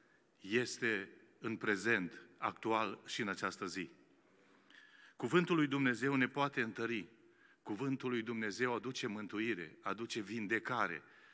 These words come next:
Așadar, ne rugăm lui Dumnezeu cuvântul lui,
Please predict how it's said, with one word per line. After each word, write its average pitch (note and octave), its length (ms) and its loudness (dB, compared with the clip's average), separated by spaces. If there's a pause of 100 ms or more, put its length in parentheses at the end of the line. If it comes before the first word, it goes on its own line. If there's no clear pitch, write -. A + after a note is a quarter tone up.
(120)
Așadar, B2+ 640 2 (720)
ne A#2+ 120 4
rugăm C#3 340 6
lui D3+ 120 4
Dumnezeu C3 500 4
cuvântul C3 680 2
lui, A#2+ 280 0